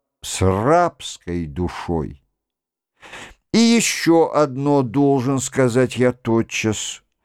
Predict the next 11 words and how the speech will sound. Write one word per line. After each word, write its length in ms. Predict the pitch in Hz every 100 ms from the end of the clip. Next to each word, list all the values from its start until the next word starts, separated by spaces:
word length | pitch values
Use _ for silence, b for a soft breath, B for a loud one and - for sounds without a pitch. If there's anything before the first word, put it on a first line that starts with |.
| B B B
Роковой 960 | - - 170 170 180 175 165 208 226 214
дар 460 | 135 180 196 190 156
нетерпимости, 1500 | 160 147 156 139 135 135 170 180 185 175 - - 180 180 B B B
полученный 800 | 160 165 180 196 - 180 170 175
христианством 1500 | - 165 165 180 - - 156 165 175 156 - 135 127 120 113 -
от 260 | 135 - _
иудаизма, 1200 | 143 139 127 120 117 135 180 196 170 180 185 160 b b b _ _ _ _ _ _
оказался 840 | 151 165 175 170 160 220 214 - 180
поистине 1000 | 180 170 190 208 - 190 185 190 160 - _ _ _ _ _
обоюдоострым 1300 | 139 131 131 139 151 151 151 143 151 147 - 104 95 90
мечом. 640 | 92 85 - 82 76